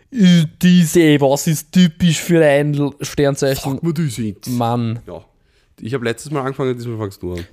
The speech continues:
Speaker 1: Der Wagemann
Speaker 2: Der Wa-, <laughs> der Wagemann.
Speaker 1: ist
Speaker 2: Also,
Speaker 1: best-
Speaker 2: okay, wir gehen jetzt auf, auf, auf Männer per se. Okay,
Speaker 1: Ja,
Speaker 2: okay,
Speaker 1: ich geh
Speaker 2: okay,
Speaker 1: da
Speaker 2: okay.
Speaker 1: jetzt runter.
Speaker 2: Mhm, mhm, mhm.
Speaker 1: Der Wagemann ist beständig auf der Suche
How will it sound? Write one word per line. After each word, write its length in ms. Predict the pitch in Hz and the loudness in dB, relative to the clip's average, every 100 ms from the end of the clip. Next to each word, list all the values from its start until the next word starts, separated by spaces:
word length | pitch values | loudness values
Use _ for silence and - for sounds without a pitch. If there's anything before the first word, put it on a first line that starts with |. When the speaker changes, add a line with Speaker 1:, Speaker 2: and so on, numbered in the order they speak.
| - | -4
Speaker 1:
Der 120 | 131 | 0
Wagemann 720 | 135 170 180 156 127 113 110 - - | 2 2 2 2 0 -2 -8 -12 -10
Speaker 2:
Der 100 | 95 | -8
Wa-, 140 | 98 117 | -8 -8
<laughs> 80 | - | -6
der 120 | 113 | -4
Wagemann. 580 | 120 135 127 113 120 104 _ | -2 -2 -2 -4 -8 -12 _
Speaker 1:
ist 220 | 151 147 | -4 0
Speaker 2:
Also, 140 | 165 160 | 0 0
Speaker 1:
best- 140 | 143 | -2
Speaker 2:
okay, 200 | 156 196 | -4 -2
wir 60 | 160 | 0
gehen 80 | 165 | -2
jetzt 100 | 156 | -2
auf, 100 | 143 143 135 | -4 -4 -4
auf, 160 | 127 | -4
auf 160 | 127 117 | -6 -6
Männer 400 | 101 120 117 104 | -4 -2 -2 -2
per 160 | 117 | -4
se. 180 | 101 95 | -4 -2
Okay, 80 | 113 | 2
Speaker 1:
Ja, 80 | 143 | 4
Speaker 2:
okay, 80 | 165 | 4
Speaker 1:
ich 40 | |
geh 40 | 117 156 | 2 2
Speaker 2:
okay, 20 | |
Speaker 1:
da 60 | |
Speaker 2:
okay. 60 | 156 | 2
Speaker 1:
jetzt 120 | 139 | 0
runter. 340 | 123 131 123 120 | -2 0 0 -2
Speaker 2:
Mhm, 40 | - | -6
mhm, 80 | 123 | -10
mhm. 100 | 175 _ | -12 _
Speaker 1:
Der 140 | 143 131 | -2 2
Wagemann 460 | 147 185 190 196 | 2 2 2 0
ist 160 | 190 - | 0 -2
beständig 600 | 156 - - 160 185 180 | -4 -2 0 0 0 0
auf 160 | 147 - | -2 0
der 100 | 156 | 0
Suche 520 | 143 165 170 175 185 | 2 0 0 0 0